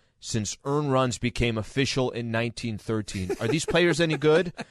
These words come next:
<laughs> Jacob deGrom's on there, Randy Johnson, Clayton Kershaw's done it twice, Pedro Martinez and Chris Sale.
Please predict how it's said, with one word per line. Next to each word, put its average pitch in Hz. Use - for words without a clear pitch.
<laughs> -
Jacob 139
deGrom's 123
on 113
there, 110
Randy 117
Johnson, 104
Clayton 120
Kershaw's 113
done 104
it 95
twice, 98
Pedro 113
Martinez 104
and 87
Chris 98
Sale. 87